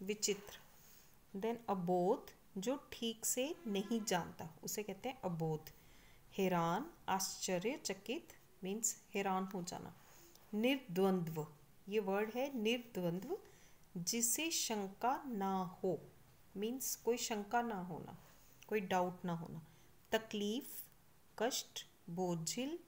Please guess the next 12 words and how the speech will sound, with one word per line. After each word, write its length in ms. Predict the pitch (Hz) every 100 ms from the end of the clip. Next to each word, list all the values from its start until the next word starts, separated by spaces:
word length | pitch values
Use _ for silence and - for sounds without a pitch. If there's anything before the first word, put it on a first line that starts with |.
| -
भारी। 760 | 165 160 - 165 151 170 240 381 - - - - - -
अनुराग, 800 | 208 220 226 202 165 185 269 - - - - -
प्रेम, 480 | 190 175 165 180 320 - - - - - -
आहिस्ता, 800 | 233 233 202 - - - 254 359 - - -
धीरे 580 | 175 175 185 180 180 180
से। 500 | - - 226 160 - - - - - - - - - 214
निश्चल 640 | 226 - - - 320 302
बाल 360 | 202 190 185
वृत्ति, 640 | 175 - 160 - - 185 - - - - - - - -
बच्चों 480 | 180 196 - - 285
का 580 | 285 233 208 214 - -
छल 320 | - 285 320